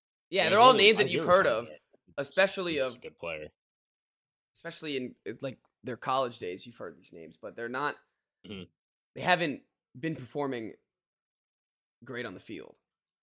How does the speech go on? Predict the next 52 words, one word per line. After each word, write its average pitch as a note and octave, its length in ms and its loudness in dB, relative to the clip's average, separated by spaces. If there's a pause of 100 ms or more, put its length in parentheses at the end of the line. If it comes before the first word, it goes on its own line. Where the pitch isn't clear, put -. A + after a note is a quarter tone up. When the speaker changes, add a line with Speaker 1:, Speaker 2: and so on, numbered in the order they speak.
(160)
Speaker 1:
and A#2+ 120 -12
they A#2 80 -8
do C3+ 180 -4
need C#3+ 160 -2
an A2 100 -8
overhaul. A#2 420 -6
I G#2+ 60 -8
feel C#3+ 180 -4
like C#3 120 -2
of A#2 60 -16
kind F#3+ 220 4
of F#3+ 40 2
the C#3 60 2
whole C#3 160 0
defense, - 440 -8
like, - 100 -20
just - 160 -14
get D#3 120 -4
it, C#3+ 120 -8 (360)
kind F3 140 -8
of D3+ 60 -8
redo C3 260 -4
it, - 80 -16 (1000)
you B2 80 -16
know, A2+ 200 -12 (720)
fresh C3 160 -8
Speaker 2:
I B3+ 40 0
Speaker 1:
start. C4 160 -4
Speaker 2:
feel D#4+ 80 -2
like F#3+ 140 0
if D#3+ 140 -4
you E3+ 120 -4
just, F3 260 -4 (180)
if B2+ 160 -10
you F#3 100 -8
put, F3+ 220 -2
like, B2+ 180 2
one A2+ 380 0
impact G#2+ 520 -6
pass F2 280 -12
rusher - 240 -20
on G#1+ 120 -20
this - 120 -20
team, - 260 -20
I - 60 -20
feel F2 140 -14
like G2 80 -14
that - 200 -20
changes - 260 -20
everything. - 200 -20 (3500)
Speaker 1:
That's G3 160 -8
true. C#3+ 260 -2